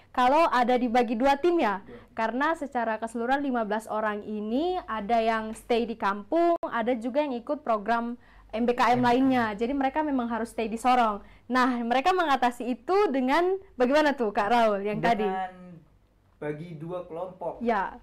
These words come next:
Speaker 2: Dua kelompok. Satu, misalnya kalau kamu, eh,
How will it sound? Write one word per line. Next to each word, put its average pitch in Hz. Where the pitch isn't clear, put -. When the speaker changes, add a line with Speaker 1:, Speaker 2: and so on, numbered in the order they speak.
Speaker 2:
Dua 135
kelompok. 143
Satu, 160
misalnya 147
kalau 143
kamu, 143
eh, 135